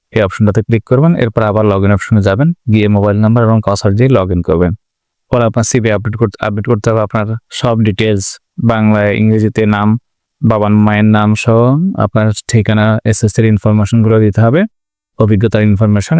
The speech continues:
এরপরে ছবি আর সিগনেচার আপলোড করতে হবে। আপলোড করে ফর্মটা সাবমিট করলে এরপরে টাকাটা পেমেন্ট করার অপশন চলে আসবে। পেমেন্ট আপনি বিকাশ, নগদ, রকেট এগুলোর মাধ্যমে অনলাইনে এই পেমেন্টটা করে ফেলতে পারবেন। তো পরবর্তী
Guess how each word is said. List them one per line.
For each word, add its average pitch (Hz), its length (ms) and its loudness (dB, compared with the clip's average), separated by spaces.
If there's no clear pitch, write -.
এরপরে 107 240 2
ছবি 110 260 0
আর 110 160 0
সিগনেচার 107 500 0
আপলোড 98 300 -6
করতে 101 220 -6
হবে। 139 140 0
আপলোড 104 220 -4
করে 107 160 0
ফর্মটা 104 320 -2
সাবমিট 104 300 -2
করলে 147 220 0
এরপরে 107 300 0
টাকাটা 98 320 -2
পেমেন্ট 104 300 0
করার 107 220 -2
অপশন - 240 -2
চলে 131 200 2
আসবে। 101 240 0
পেমেন্ট 135 260 2
আপনি 131 120 0
বিকাশ, 110 260 -2
নগদ, 107 300 2
রকেট 110 340 -2
এগুলোর 107 300 2
মাধ্যমে 107 360 0
অনলাইনে 113 300 2
এই 117 120 2
পেমেন্টটা 107 480 0
করে 117 220 2
ফেলতে 110 320 0
পারবেন। 101 280 2
তো - 140 -6
পরবর্তী 147 340 0